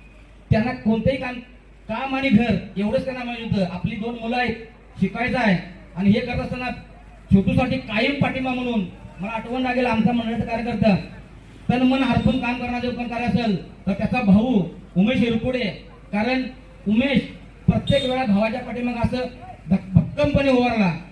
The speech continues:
त्यामुळेच त्याला पण हे काम एवढं सोपं, सोपं झालं. कारण तू जा आर्मीमध्ये, मी घर सांभाळतो, मी बघतो, आई वडिलांनी बघतो, सगळं माझं मी बघतो, तू काही काळजी करू नको. त्याच्यावर पुढे जाऊन उमेशनं सर्व जबाबदारी आपली घेतली आणि आमच्या मंडळाचा कार्यकर्ता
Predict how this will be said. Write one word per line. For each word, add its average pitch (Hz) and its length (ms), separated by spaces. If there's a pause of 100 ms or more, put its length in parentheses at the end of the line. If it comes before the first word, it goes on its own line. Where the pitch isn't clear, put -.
(140)
त्यामुळेच 262 420 (140)
त्याला 226 180
पण 262 360
हे 220 100
काम 233 240
एवढं 247 120
सोपं, 226 300
सोपं 226 280
झालं. 214 260 (340)
कारण 214 160
तू 262 180
जा 233 240 (260)
आर्मीमध्ये, 214 580 (120)
मी 208 100
घर 220 220
सांभाळतो, 240 420
मी 214 160
बघतो, - 240
आई 226 120
वडिलांनी 247 320
बघतो, 220 420 (240)
सगळं 220 220
माझं 240 220
मी 269 80
बघतो, 220 480 (160)
तू 214 60
काही 247 220
काळजी 262 200
करू 254 180
नको. 214 200 (360)
त्याच्यावर 262 380
पुढे 262 160
जाऊन 254 340 (100)
उमेशनं 247 380 (1120)
सर्व 285 280
जबाबदारी 269 360
आपली 247 200
घेतली 214 560 (160)
आणि 247 340 (300)
आमच्या 196 260
मंडळाचा 254 380
कार्यकर्ता 254 640